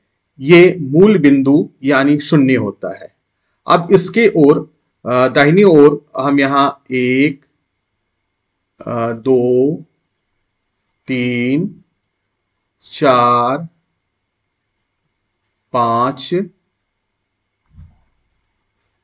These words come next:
छः, सात, इस तरह से लेते हैं। और इधर वाई में, अ, और हाँ, ये इधर बाईं ओर जब जाते हैं तो ये, अ,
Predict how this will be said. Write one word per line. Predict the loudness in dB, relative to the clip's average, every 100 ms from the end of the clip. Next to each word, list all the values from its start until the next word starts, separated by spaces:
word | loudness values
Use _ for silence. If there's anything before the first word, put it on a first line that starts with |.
| _ _ _ _ _ _ _ _ _ _ _
छः, | -4 -2 0 -2 -4 -6 -10 _ _ _ _ _ _ _ _ _ _ _
सात, | -10 -6 -4 -6 -10 _ _ 2
इस | 2 2
तरह | 2
से | 2
लेते | -2 -4 -8
हैं। | -12 -14 _ _ _ _ _ _ _ _ _ _ _ _
और | -2 0 0 -2 -2
इधर | 2 4
वाई | 4 4 4
में, | 4 2 2 -4 _ _
अ, | -6 -4 -4 0
और | 2 2
हाँ, | 2 0 0 -2
ये | -4 0
इधर | 0 2 2
बाईं | 2 2 4
ओर | 2
जब | 2 2
जाते | 2 0 -4
हैं | -2 -2 0
तो | 2 4
ये, | 4 2
अ, | 0